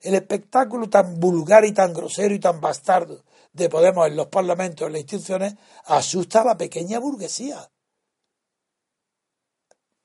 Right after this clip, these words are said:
Y eso hace que haya también dentro del psoe quien le teme hoy menos a las elecciones que antes, porque ahora piensa que Podemos,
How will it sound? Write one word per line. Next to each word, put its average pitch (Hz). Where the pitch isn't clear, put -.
Y 156
eso 175
hace -
que -
haya 170
también 156
dentro 170
del 180
psoe 185
quien 135
le 143
teme 185
hoy 180
menos 170
a 143
las 143
elecciones 185
que 165
antes, 185
porque 147
ahora 170
piensa 180
que 151
Podemos, 180